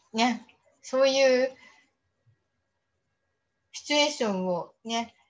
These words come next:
えー、自分のご都合主義でやっちゃうわけですね。うん。フェラどころか、えー、全裸で、えー、くんずほぐれつ、つ、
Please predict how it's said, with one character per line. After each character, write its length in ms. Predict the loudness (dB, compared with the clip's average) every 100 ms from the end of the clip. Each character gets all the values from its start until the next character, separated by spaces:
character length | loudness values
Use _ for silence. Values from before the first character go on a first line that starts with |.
| -10
え 480 | -6 -4 -6 -8
ー、 20 | -10
自 160 | -10
分 180 | -6 -4
の 140 | -4 -4
ご 120 | -8
都 180 | -10 -4
合 180 | -4
主 100 | -2
義 160 | -2 0
で 200 | -2 -4 -12 -20 -20 _ _ _ _
や 120 | -4
っ 60 | 2
ち 120 | 4
ゃ 40 |
う 40 | 4
わ 100 | 2
け 100 | -4
で 80 |
す 180 | -12 -6
ね。 320 | 0 0 0 -6 _ -2
う 40 |
ん。 100 | -2 -2 _ _ _ _ _ _ _ _ _ _ -20 -20 -20 _ _ _ -4
フ 100 | 4
ェ 40 |
ラ 260 | 6 6 2
ど 100 | 0
こ 100 | 2
ろ 100 | 2
か、 320 | 4 6 6 -2 -8
え 220 | -4 -4
ー、 40 |
全 200 | -2 -2
裸 160 | 2 2
で、 260 | 4 2 0 -12 _ _
え 480 | -4 0 2 0 -2
ー、 40 | -8 -14 -20 _ _ _ _ _ _ _ _ _ _ _
く 180 | -4 -2
ん 200 | -2 -2
ず 80 | -2 -4 -6 -12
ほ 100 | -10
ぐ 140 | -8
れ 120 | -10
つ、 280 | -12 -14 -16 _ _ _ _ _ _ _ _ _ _ _ _ _ _
つ、 140 | -12